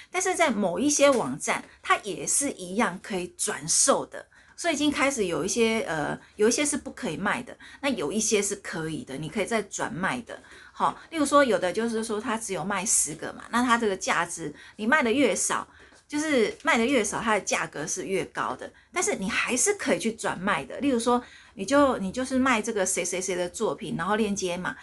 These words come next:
那它都是可以去查得到的。所以它这个优点就是结合了第一市场跟第二市场，所以，但是它在这个，这个的一个数位的一个共享里面，真的是一个蛮好的、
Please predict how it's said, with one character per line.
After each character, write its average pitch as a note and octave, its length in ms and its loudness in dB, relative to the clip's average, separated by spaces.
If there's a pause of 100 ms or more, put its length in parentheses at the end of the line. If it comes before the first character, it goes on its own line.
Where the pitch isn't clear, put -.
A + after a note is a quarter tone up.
(200)
那 D#4+ 80 -4
它 D4 140 2
都 C4+ 140 2
是 C4+ 160 -2
可 A#3 200 -4
以 E3 80 -2
去 F#3 320 -2
查 - 320 -2
得 E3 180 -6
到 D3 280 -4
的。 - 180 -12 (300)
所 - 120 -4
以 C#4+ 40 4
它 C#4+ 220 2
这 D4+ 100 -4
个 B3+ 80 2
优 A#3+ 240 4
点 F#3+ 180 -4
就 G3 80 -6
是 G#3+ 140 0
结 F3 260 -2
合 F#3 120 -2
了 E3 100 -2
第 G3 260 -8
一 G3 40 -4
市 G#3 200 0
场 D#3+ 240 -8
跟 F3 280 -6
第 F3+ 180 -2
二 D3 140 0
市 - 240 -4
场， - 200 -6 (320)
所 - 160 -4
以， C#4+ 140 2
但 D#4 200 -4
是 D4+ 140 -4
它 C4+ 200 -2
在 C4 200 2
这 A#3 200 -6
个， F#3 320 -2
这 D4 100 -6
个 G#3 140 0
的 F#3 240 -2
一 G3 100 -4
个 F3+ 380 -2
数 C4+ 320 -2
位 G#3+ 180 4
的 F#3 160 -4
一 F#3+ 120 -2
个 E3 300 -2 (360)
共 A3+ 200 4
享 F#3 320 0
里 D#3 160 -6
面， F#3+ 240 -2
真 A#3+ 160 -2
的 G#3 60 0
是 A3 160 -2
一 F#3 60 -2
个 D#3+ 180 -6
蛮 E3+ 260 -8
好 D#3+ 220 -4
的、 D#3 300 -10